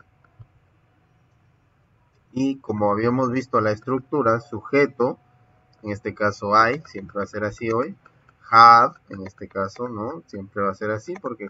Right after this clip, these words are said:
have trabaja con I o I trabaja con have. ¿Ok? Esa es la forma. El artículo A, porque aquí tenemos un,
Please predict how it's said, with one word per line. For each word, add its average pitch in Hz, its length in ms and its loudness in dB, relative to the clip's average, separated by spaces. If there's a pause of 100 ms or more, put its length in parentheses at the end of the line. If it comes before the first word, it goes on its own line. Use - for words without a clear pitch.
have 131 260 2
trabaja 95 440 -4
con 123 200 -10
I 139 220 -4
o 98 220 -6
I 95 80 -8
trabaja 98 420 -6
con 104 240 -14
have. 156 200 -2 (1400)
¿Ok? 113 220 -10 (100)
Esa 98 240 -14
es 98 60 -12
la 98 160 -8
forma. 120 540 -2 (640)
El 127 120 -2
artículo 147 580 2
A, 151 320 4 (160)
porque 107 300 -4
aquí 120 340 -6
tenemos 113 580 -4
un, 107 540 -10